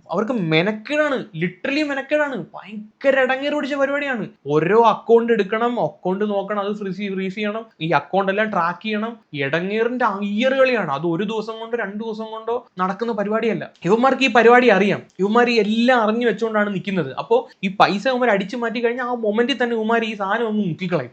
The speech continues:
പിടികിട്ടിയോ? അന്നേരം ഇത് തിരിച്ചു പിടിക്കാനുള്ള സാധ്യത വളരെ കുറവാണ്. എന്നാലും തിരിച്ചു പിടിച്ചിട്ടുള്ള കേസ് കെട്ടുകളും ഉണ്ട്, അത് വേറെ കാര്യം. പക്ഷെ എന്നാലും വളരെ കുറച്ച് എമൗണ്ട് മാത്രമേ നമുക്ക് തിരിച്ചു പിടിക്കാൻ പറ്റത്തുള്ളൂ.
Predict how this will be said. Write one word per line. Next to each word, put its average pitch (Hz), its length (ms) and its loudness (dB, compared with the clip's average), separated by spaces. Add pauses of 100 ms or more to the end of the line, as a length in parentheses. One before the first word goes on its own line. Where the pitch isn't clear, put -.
(120)
പിടികിട്ടിയോ? 208 360 0 (220)
അന്നേരം 262 440 2
ഇത് 208 100 -4 (160)
തിരിച്ചു 226 300 2
പിടിക്കാനുള്ള 277 600 4
സാധ്യത 262 480 0
വളരെ 254 260 0
കുറവാണ്. 214 540 0 (180)
എന്നാലും 247 280 0
തിരിച്ചു 247 320 0
പിടിച്ചിട്ടുള്ള 254 600 0
കേസ് 233 200 -2
കെട്ടുകളും 247 360 2
ഉണ്ട്, 202 200 0
അത് 175 120 0
വേറെ 214 200 2
കാര്യം. 180 300 -2 (160)
പക്ഷെ 254 180 2
എന്നാലും 269 380 2
വളരെ 247 220 4
കുറച്ച് 254 340 4
എമൗണ്ട് 262 260 2
മാത്രമേ 240 360 2
നമുക്ക് 233 160 -2
തിരിച്ചു 214 280 -2
പിടിക്കാൻ 220 260 -2
പറ്റത്തുള്ളൂ. 160 460 -4